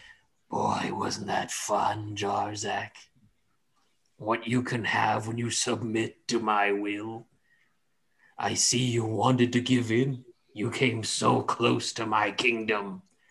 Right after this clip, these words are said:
but I'm not done with you yet. You owe me. You belong to me. Go forth."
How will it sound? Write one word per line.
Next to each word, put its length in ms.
but 160
I'm 280
not 280
done 260
with 160
you 200
yet. 420
You 420
owe 260
me. 480
You 220
belong 600
to 120
me. 440
Go 220
forth." 640